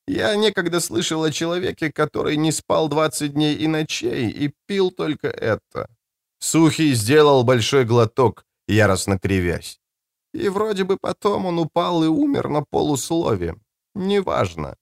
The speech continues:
Я поступил так, как посчитал правильным, и можешь верить мне или нет,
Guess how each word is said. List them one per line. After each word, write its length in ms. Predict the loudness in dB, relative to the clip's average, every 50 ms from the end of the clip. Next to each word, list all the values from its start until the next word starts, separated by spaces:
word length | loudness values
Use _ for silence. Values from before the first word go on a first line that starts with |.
| _ _ _ _ _ _ -10
Я 320 | -6 -4 -2 0 0 0 -2
поступил 680 | -2 -2 -2 -2 -2 -2 -2 -2 0 0 0 0 0 0
так, 300 | -2 -4 -4 -4 -4 -2
как 240 | -2 -2 -2 -2 -2
посчитал 640 | -2 -2 -2 -2 -6 -6 -2 0 0 0 0 -2
правильным, 720 | -2 -4 -2 -2 0 0 0 0 2 2 2 0 0 -2 -4
и 360 | -4 -4 -4 -4 -4 -6 -6 -6
можешь 640 | -8 -8 -4 -2 -2 -2 0 0 -2 -2 -2 -2
верить 480 | -2 -2 -2 -2 -2 -2 -4 -4 -6 -6
мне 240 | -4 -2 -2 -2 -2
или 180 | -4 -4 -4
нет, 480 | -4 -4 -4 -6 -8 -10 -10 -14 -20